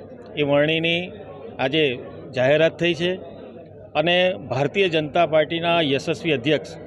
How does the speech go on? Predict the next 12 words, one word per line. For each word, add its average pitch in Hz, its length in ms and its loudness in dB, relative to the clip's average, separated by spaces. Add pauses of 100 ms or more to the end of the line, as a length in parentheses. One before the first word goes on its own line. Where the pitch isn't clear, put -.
(540)
માન્ય 156 280 2
શ્રી 160 180 -2
સી 156 160 0
આર 156 120 4
પાટીલ 151 300 0
સાહેબ 170 240 2 (540)
અને 175 340 2 (280)
ગુજરાત 160 360 4
પ્રદેશ 165 300 -2
ભારતીય 139 380 0
જનતા 151 340 0
પાર્ટીનું 156 540 2